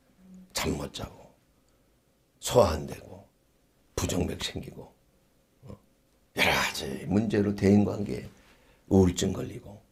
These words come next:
그래서 우리가 이러한 위기를 어떻게 우리가 극복하는가? 여러분 참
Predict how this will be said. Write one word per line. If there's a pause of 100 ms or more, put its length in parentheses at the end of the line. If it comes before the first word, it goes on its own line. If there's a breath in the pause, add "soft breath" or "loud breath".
(2000 soft breath)
그래서
우리가
이러한
위기를 (520)
어떻게
우리가
극복하는가?
여러분
참